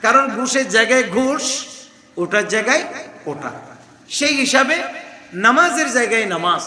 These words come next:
ঘুষের জায়গায় ঘুষ। তবে আপনার ঘুষ খাওয়ার কারণে, ঘুষ দেওয়ার কারণে, এসব অন্যায়ের কারণে আপনার নামাজ কবুল হচ্ছে কিনা,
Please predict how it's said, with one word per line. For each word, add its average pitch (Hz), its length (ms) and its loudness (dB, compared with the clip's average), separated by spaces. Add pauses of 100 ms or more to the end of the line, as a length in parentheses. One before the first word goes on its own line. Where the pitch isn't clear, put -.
(420)
ঘুষের 214 380 -2
জায়গায় 214 420 0 (280)
ঘুষ। 151 200 -4 (560)
তবে 240 300 0 (680)
আপনার 220 520 2 (120)
ঘুষ 269 240 -2 (140)
খাওয়ার 240 400 2
কারণে, 190 380 2 (180)
ঘুষ 247 200 -2 (120)
দেওয়ার 196 300 2 (100)
কারণে, 170 320 0 (580)
এসব 240 340 4 (140)
অন্যায়ের 208 600 2
কারণে 170 320 2 (540)
আপনার 214 520 4
নামাজ 214 320 8 (160)
কবুল 190 340 6
হচ্ছে 226 360 4
কিনা, 202 280 0